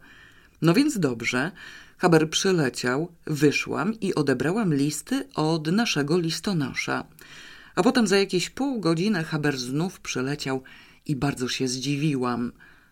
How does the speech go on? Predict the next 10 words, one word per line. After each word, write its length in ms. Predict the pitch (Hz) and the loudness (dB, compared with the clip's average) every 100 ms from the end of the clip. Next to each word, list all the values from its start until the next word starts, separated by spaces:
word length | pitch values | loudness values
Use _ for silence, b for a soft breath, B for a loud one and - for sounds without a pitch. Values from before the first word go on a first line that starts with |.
| b b _ | b b _
„To 160 | 160 147 | 6 6
już 300 | 139 135 147 | 6 0 -2
mówiłaś”, 720 | 156 196 143 120 113 98 - | -4 -2 -2 -2 -4 -6 -10
przerwał 440 | - 139 117 127 123 | -6 -4 -2 -4 -4
stanowczo 520 | - 135 127 - 139 | -4 -4 -6 -8 -8
Pawełek. 580 | 143 127 135 135 135 - B B B 143 | -6 -6 -4 -4 -6 -10 B B B -6
„Zdziwienie 520 | 147 175 165 135 143 | 0 2 4 4 2
mamy 240 | 170 196 | 0 0
z 60 | 190 | 0
głowy”. 440 | 208 185 131 139 | 0 0 2 0